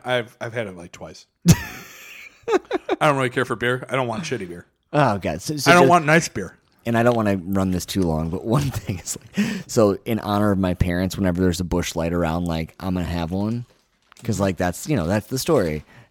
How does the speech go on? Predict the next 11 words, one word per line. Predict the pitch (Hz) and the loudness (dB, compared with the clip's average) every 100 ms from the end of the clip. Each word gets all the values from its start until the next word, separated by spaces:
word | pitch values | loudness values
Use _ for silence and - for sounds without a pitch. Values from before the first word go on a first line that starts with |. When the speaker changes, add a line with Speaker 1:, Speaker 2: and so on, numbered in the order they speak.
| - | -4
Speaker 2:
And | 117 131 | -2 2
so | 143 110 | 4 2
I, | 107 101 | 2 0
I | 90 101 | 0 -4
worked | 98 95 92 | -4 -4 -2
a | 98 | -2
wedding | 92 90 87 82 87 _ _ | 0 0 -2 -4 -8 _ _
at, | 92 85 - | -6 -6 -4
uh, | 85 78 73 | -4 -4 -6
Blue | 82 95 | -4 -2
Route. | 82 78 | 0 -2